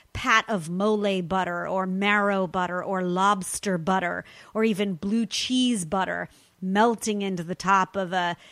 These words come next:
sensationally seared steak. And then how good do house-made cheddar bacon biscuits with chipotle maple butter sound?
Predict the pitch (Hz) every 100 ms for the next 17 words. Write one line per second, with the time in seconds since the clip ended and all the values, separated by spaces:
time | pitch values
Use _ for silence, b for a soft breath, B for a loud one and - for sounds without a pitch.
0 | B - 220 196 - 240 202 - 202 185
1 | 185 180 - 220 190 170 156 - 233 196
2 | - - - B B B 226 240 233 220
3 | - - 277 302 370 220 208 196 - -
4 | 233 262 262 - 214 214 208 180 - -
5 | 208 226 233 180 202 214 214 202 170 143
6 | 208 208 - 202 - - 202 - - 208
7 | - - 220 226 202 180 175 175 196 208
8 | 226 214 165 160 170 190 220 220 - 262
9 | 277 285 294